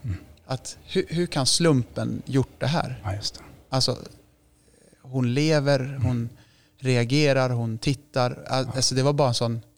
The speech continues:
Speaker 1: Ja.
Speaker 2: gudsupplevelse på något sätt. Att se livet formas.
Speaker 1: Precis.
Speaker 2: Det var häftigt.
Speaker 1: Fantastiskt.
Speaker 2: Ja, det är det verkligen.
Speaker 1: Ja.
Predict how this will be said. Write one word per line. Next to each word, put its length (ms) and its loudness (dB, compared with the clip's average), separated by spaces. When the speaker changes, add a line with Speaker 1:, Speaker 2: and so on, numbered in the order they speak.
Speaker 1:
Ja. 60 -6
Speaker 2:
gudsupplevelse 800 0
på 80 -4
något 260 -2
sätt. 180 -2
Att 140 -2
se 120 2
livet 500 0
formas. 680 0
Speaker 1:
Precis. 480 -12
Speaker 2:
Det 120 2
var 100 4
häftigt. 480 0
Speaker 1:
Fantastiskt. 720 -2
Speaker 2:
Ja, 140 2
det 100 2
är 100 4
det 80 4
verkligen. 420 0
Speaker 1:
Ja. 140 0